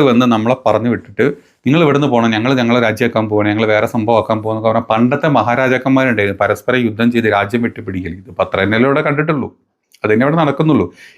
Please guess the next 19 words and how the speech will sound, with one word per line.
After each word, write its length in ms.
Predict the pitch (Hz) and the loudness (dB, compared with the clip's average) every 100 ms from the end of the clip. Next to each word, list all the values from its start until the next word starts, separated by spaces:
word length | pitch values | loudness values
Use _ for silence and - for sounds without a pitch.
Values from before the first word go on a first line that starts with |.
| 202 | 2
എന്നിട്ടും 500 | 262 262 262 - 220 202 185 | 4 4 2 0 0 0 0
ഒരു 120 | 170 | 0
ഉളുപ്പില്ലാണ്ട് 640 | 165 151 - 151 143 139 131 | 0 -2 -2 0 2 0 0
ഇവന്മാരുടെ 500 | 127 127 120 117 113 | 0 2 2 0 -2
അണ്ടി 200 | 113 110 117 | -6 -8 -10
നാമ്പി 260 | 113 120 117 117 | -12 -14 -18 -20
നിൽക്കുന്ന 320 | _ 113 82 - _ _ 135 - - - | _ -8 -8 -8 _ _ -4 -4 -10 -4
സംഘികളുടെ 560 | 180 123 113 113 117 113 - | 0 0 0 -4 -4 -8 -8
കാര്യം 280 | 92 92 101 | -8 -8 -10
നിങ്ങൾ 160 | 98 95 87 | -10 -10 -10
ആലോചിച്ച് 280 | 92 90 - | -12 -20 -20
നോക്ക്. 160 | - _ _ _ _ _ _ _ | -20 _ _ _ _ _ _ _
ഇത്രയും 400 | 165 170 165 165 | 0 2 2 4
കൂടെ 140 | 147 135 | 4 2
ചിന്തിക്കാനുള്ള 440 | 117 113 110 110 107 98 | -2 -4 -6 -6 -4 -4
ബോധമില്ലാത്ത 500 | 101 107 101 98 98 98 - _ _ | -2 -2 -2 -2 -2 -2 -4 _ _
സംഘി 280 | - 104 110 113 | -4 -2 0 0
കുട്ടന്മാരല്ലേ 480 | 113 113 117 101 92 | 0 0 0 0 0
നമ്മുടെ 180 | 92 98 | 0 -2